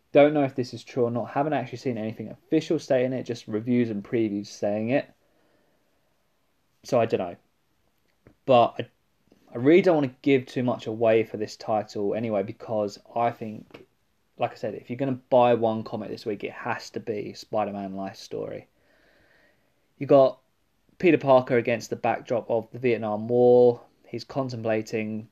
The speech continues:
his age-old motto, power and responsibility, whether or not this means he should go to war with all of the power that he can give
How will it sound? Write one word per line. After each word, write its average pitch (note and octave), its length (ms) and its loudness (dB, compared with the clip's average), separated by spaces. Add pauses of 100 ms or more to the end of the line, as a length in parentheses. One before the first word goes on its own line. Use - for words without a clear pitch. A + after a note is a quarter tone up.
his - 160 -10
age-old A2+ 920 4
motto, A2 720 0 (580)
power G#2+ 380 -2
and G#2 100 -6
responsibility, G#2 920 -10
whether A#2+ 300 2
or A#2 40 -2
not A2 180 -4
this - 180 -8
means G#2+ 320 -10
he A#2+ 480 -2
should - 260 -12
go G#2+ 200 -4
to G2+ 160 -14
war G2+ 320 -8
with G2+ 180 -10
all B2 200 2
of B2+ 100 0
the C3+ 80 0
power A2 380 -4
that A2 80 -10
he A#2 160 -6
can A#2+ 180 -10
give G#2+ 340 -4